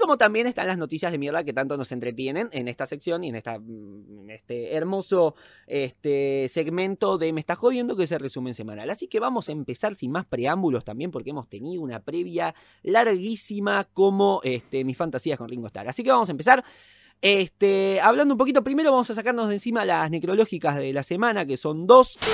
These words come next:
Hola, hola, ¿qué tal? Soy el Tommy Carli de Postproducción. Eh, vengo a aclarar una pequeña cosita. Mientras estábamos editando este podcast, nos enteramos de la muerte del queridísimo baterista de Almendra, este, Rodolfo García. Al momento de la grabación del episodio, él,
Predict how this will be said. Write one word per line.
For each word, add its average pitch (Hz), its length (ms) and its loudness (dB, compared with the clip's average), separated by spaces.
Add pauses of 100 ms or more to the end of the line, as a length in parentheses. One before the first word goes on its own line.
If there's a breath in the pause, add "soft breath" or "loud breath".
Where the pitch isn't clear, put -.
(800)
Hola, 123 280 4
hola, 131 240 4
¿qué 131 100 -8
tal? 123 300 2
Soy 120 200 -4
el 113 80 -6
Tommy 117 200 -8
Carli 117 240 -4
de 113 80 -6
Postproducción. 110 680 -8 (140)
Eh, 113 220 0
vengo 131 200 -2
a 131 40 6
aclarar 123 340 0
una 123 180 -6
pequeña 120 360 -8
cosita. 120 580 -4
Mientras 110 320 -12
estábamos 131 400 -4
editando 139 640 -2
este 131 220 -8
podcast, 131 480 -2
nos 120 160 -14
enteramos 113 400 -8
de 110 60 -12
la 107 100 -4
muerte 113 260 -10
del 110 140 -8
queridísimo 107 560 -16
baterista 104 460 -6
de 107 80 -6
Almendra, 127 600 -2
este, 104 440 -12
Rodolfo 110 400 -10
García. 127 520 -2 (540 soft breath)
Al 127 160 2
momento 170 260 2
de 165 40 8
la 156 80 8
grabación 151 380 4
del 156 120 0
episodio, 160 440 0
él, 160 140 0